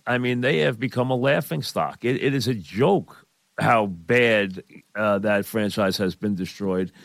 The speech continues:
Um, it's time you hope, hope. Now, I don't know the Buffalo guys. You probably do.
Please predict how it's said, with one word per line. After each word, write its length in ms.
Um, 600
it's 240
time 340
you 140
hope, 520
hope. 300
Now, 340
I 160
don't 260
know 200
the 140
Buffalo 460
guys. 680
You 300
probably 440
do. 500